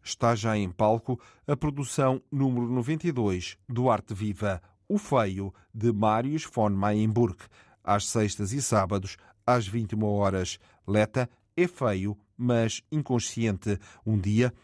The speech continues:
ele descobre que a sua desagradável aparência é o motivo pelo qual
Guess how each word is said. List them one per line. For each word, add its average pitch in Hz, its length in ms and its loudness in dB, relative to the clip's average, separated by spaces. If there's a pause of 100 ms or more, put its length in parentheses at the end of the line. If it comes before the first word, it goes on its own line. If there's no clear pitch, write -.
(240)
ele 131 240 2
descobre 120 640 0
que 117 140 -8
a 113 60 -2
sua 120 320 -2
desagradável 110 680 0
aparência 113 580 0 (320)
é 226 100 4
o 233 120 2
motivo 160 640 -2
pelo 151 220 -2
qual 117 420 4